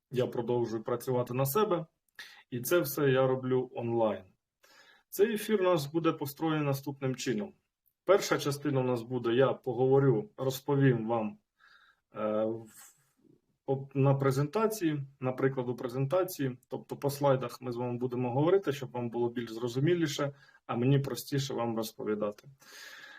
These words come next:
Е, я зроблю таку невеличку презентацію, яка займе хвилин десять. Це буде презентація нашого продукту. Так як в кожному бізнесі є свій продукт,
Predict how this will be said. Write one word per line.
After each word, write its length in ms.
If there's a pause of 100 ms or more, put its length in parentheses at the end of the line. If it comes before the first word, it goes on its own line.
(140)
Е, 220
я 100
зроблю 300
таку 240
невеличку 580
презентацію, 800
яка 260
займе 280
хвилин 360
десять. 380
Це 240
буде 240
презентація 760
нашого 540
продукту. 600
Так 180
як 140
в 180
кожному 500
бізнесі 580
є 200
свій 240
продукт, 600